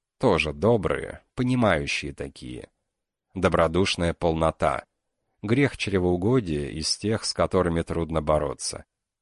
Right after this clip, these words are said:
Люди встречают по одежке, что правда, то правда.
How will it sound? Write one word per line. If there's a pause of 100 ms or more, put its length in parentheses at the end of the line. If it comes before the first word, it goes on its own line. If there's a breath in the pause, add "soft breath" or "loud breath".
(320)
Люди
встречают
по
одежке,
что
правда,
то
правда.